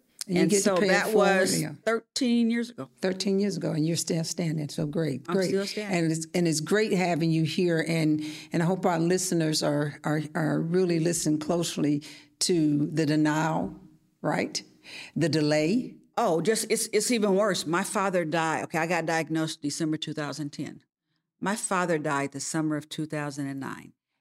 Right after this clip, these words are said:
Speaker 2: And when they asked me if, uh, cancer ran in my family, I said, "Well, I don't think so." And then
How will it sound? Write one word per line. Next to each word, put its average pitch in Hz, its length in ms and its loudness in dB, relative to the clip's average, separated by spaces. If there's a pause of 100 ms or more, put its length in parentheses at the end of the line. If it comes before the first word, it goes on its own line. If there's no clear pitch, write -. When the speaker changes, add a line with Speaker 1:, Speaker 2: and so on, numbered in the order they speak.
(160)
Speaker 2:
And 160 80 4
when 170 80 2
they 185 160 2
asked 185 260 -2
me 175 220 0
if, 156 520 -4 (480)
uh, 139 280 -4 (460)
cancer 170 340 -2
ran 151 180 2
in 151 100 0
my 147 120 0
family, 151 480 -2
I 131 80 -10
said, 160 200 -14
"Well, 151 380 -6 (340)
I 147 60 -18
don't 160 180 -10
think 156 200 -4
so." - 280 -12 (720)
And 160 240 0
then 175 680 0